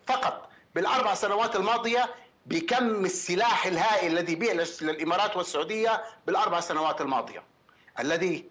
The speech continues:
ممكن أن يحرق المنطقة، والذين هم يهددوا بأنه ضد الجمهورية الإسلامية، فيصبح جميع السلاح الباليستي دفاعي أمام هذا السلاح المرصود على الشعب الإيراني. من هنا أقفل الملف.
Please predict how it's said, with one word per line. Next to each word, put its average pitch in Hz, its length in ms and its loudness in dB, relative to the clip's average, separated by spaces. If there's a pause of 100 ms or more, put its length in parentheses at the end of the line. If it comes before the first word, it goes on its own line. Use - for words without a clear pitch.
ممكن 180 300 0
أن 151 140 2
يحرق 170 320 -2
المنطقة، 190 460 0
والذين 170 400 0
هم 214 280 2
يهددوا 233 460 0
بأنه 196 340 0
ضد 190 220 -2
الجمهورية 147 400 -2
الإسلامية، 156 640 -4 (300)
فيصبح 170 400 -2
جميع 160 300 -2
السلاح 160 400 -2
الباليستي 160 480 -4
دفاعي 180 560 -2 (340)
أمام 135 240 -2
هذا 147 160 -2
السلاح 135 500 -2
المرصود 127 500 -2
على 117 140 -4
الشعب - 280 -6
الإيراني. 220 480 -2 (480)
من 147 120 0
هنا 185 160 0
أقفل 185 360 -2
الملف. 127 460 -2